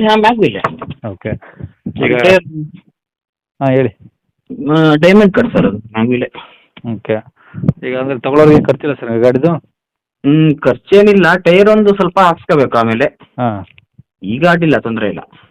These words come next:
Speaker 2: ಓಕೆ. ಇವಾಗ ಗಾಡಿ ಮೇಲೆ ಫೈನಾನ್ಸ್ ಏನಾದ್ರು ಹಾಕ್ಸಿದ್ರಾ?
Speaker 1: ಹಾ, ಲೋನ್ ಇದೆ ಸರ್ ಅದು.
Speaker 2: ಹಾ, ಹಾ. ಏನ್ ಕ್ಲಿಯರ್ ಮಾಡ್ಕೊಡ್ತೀರಾ ಹೆಂಗೆ ಇದು?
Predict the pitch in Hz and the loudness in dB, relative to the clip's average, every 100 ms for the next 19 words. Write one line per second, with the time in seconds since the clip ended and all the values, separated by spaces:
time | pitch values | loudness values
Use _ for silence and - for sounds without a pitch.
0 | _ _ 110 98 - 101 113 _ _ _ | _ _ -14 -14 -14 -18 -18 _ _ _
1 | _ _ - 120 120 117 123 135 147 143 | _ _ -4 0 0 2 0 0 -2 -2
2 | 139 127 147 147 139 - 143 170 220 _ | -4 -4 -2 -2 -2 -4 -6 -6 -8 _
3 | _ _ - 143 151 143 131 139 147 123 | _ _ -2 2 4 2 2 2 2 0
4 | 107 98 95 95 - _ - _ _ 113 | -4 -6 -8 -8 -16 _ -20 _ _ -12
5 | 104 - 107 113 107 - 123 123 127 - | -12 -12 -14 -10 -8 -2 0 0 -4 -6
6 | 127 147 139 120 | -4 -2 0 -2